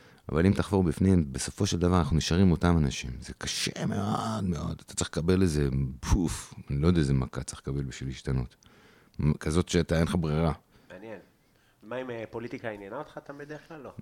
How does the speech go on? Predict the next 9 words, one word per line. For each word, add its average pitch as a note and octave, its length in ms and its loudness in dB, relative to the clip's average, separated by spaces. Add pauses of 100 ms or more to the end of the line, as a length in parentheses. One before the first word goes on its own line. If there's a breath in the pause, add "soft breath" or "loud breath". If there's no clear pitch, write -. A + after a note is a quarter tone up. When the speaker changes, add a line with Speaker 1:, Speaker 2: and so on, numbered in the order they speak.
Speaker 1:
לא, C2+ 200 0
פוליטיקה E2 500 0
זה C2+ 140 -2
דרק. D2 500 0 (720 loud breath)
Speaker 2:
ועכשיו A#2+ 340 -6
Speaker 1:
זה F#3+ 100 8
Speaker 2:
אתה - 80 2
Speaker 1:
כל A#2 60 10
Speaker 2:
מתעסק? - 460 2